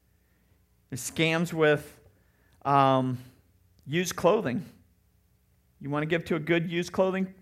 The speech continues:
store, you give to the Salvation Army. Goodwill I have a little bit harder time giving to, 'cause they, it's harder. 'Cause they don't necessarily, they don't, they're not for profit,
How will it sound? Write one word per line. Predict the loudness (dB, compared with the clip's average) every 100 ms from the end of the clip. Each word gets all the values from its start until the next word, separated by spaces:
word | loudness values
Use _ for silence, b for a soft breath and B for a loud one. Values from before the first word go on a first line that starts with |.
| -20
store, | -6 -2 0
you | 0
give | -2 -4
to |
the | -6
Salvation | 0 0 0 -2 -4 -6
Army. | -6 -6 -6 -10 _ _ _ _ _ _ _ _ _ _ _ _ _ _ _ _
Goodwill | -8 -4 -2 0
I |
have | -2 -2
a |
little | -4 -2
bit | -2
harder | -2 -2
time | -4 -6 -4
giving | -4 -4 -6
to, | -6 -8 -12 _ _ _ _ _
'cause | -16
they, | -12 -12 _ _ _ _ _ _ _ _ -16
it's | -14 -12
harder. | -8 -8 -8 -10 -16 _ _ _ _ _ _ _
'Cause | -10
they | -8
don't | -6
necessarily, | -6 -6 -6 -8 -10 _ -10
they | -6 -6 -6 -14 _ _ _ _ b b b b 0
don't, | 0 0 -6
they're | -2
not | 0 0 -2
for | -2
profit, | 2 4 4 2 -4